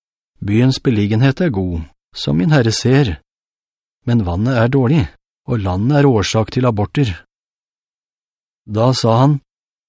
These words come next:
«Hent en liten, ny skål til meg og ha salt i den.» Da hentet de den til ham. Så gikk han ut til vannets kilde og kastet salt i den og sa,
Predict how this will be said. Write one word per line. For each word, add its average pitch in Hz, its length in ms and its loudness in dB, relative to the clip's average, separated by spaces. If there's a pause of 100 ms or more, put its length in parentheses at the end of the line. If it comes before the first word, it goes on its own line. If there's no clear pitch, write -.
(280)
«Hent 151 300 0
en 170 140 0
liten, 127 680 0 (100)
ny 120 220 2
skål 120 380 -4
til 135 160 0
meg 165 320 2
og 120 160 0
ha 139 80 0
salt 104 320 -4
i 127 80 -2
den.» 139 260 2 (1500)
Da 160 240 0
hentet 104 400 -2
de 139 80 0
den 98 180 -2
til 107 220 -6
ham. 95 220 -2 (1120)
Så - 200 -4
gikk 104 160 -2
han 107 160 0
ut 147 240 0
til 151 140 0
vannets 127 340 2
kilde 127 420 0
og 131 100 -4
kastet 104 280 -4
salt 113 320 -4
i 127 60 -2
den 160 260 2
og 113 80 -4
sa, 87 320 -4